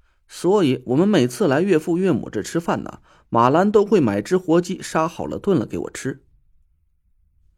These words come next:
这可能是我这辈子过得最开心的一个夜晚，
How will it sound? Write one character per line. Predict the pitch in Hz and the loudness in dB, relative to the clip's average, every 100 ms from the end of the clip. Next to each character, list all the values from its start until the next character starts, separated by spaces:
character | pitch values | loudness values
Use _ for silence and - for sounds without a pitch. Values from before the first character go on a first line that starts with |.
| _ _ _ | _ _ _
这 | - 220 | 4 4
可 | - 123 | 4 2
能 | 123 | 2
是 | 190 | 4
我 | 180 107 | 4 4
这 | 185 151 | 2 2
辈 | 143 113 | 2 2
子 | - | -4
过 | - 185 | -2 0
得 | 139 | 0
最 | - 165 | 0 -2
开 | - 151 | 0 -2
心 | 175 180 | -2 -2
的 | |
一 | 135 - | -4 -6
个 | 53 | -10
夜 | 57 | -10
晚， | 52 | -12